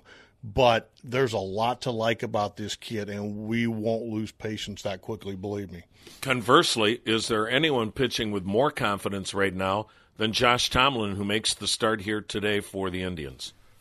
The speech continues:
Speaker 1: Boy, he's done a good job for us. You know, coming out of camp, there was a reason we wanted him in the rotation. And I think he's proving everybody, you know, that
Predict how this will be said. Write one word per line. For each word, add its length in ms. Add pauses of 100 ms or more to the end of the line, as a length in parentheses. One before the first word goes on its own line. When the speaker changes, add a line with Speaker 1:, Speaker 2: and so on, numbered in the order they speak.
Speaker 1:
Boy, 240
he's 140
done 180
a 40
good 200
job 320
for 240
us. 160
You 80
know, 80
coming 320
out 100
of 80
camp, 360
there 140
was 140
a 60
reason 580
we 80
wanted 380
him 160
in 60
the 60
rotation. 680 (560)
And 440
I 120
think 260
he's 220
proving 760
everybody, 540
you 220
know, 240 (360)
that 200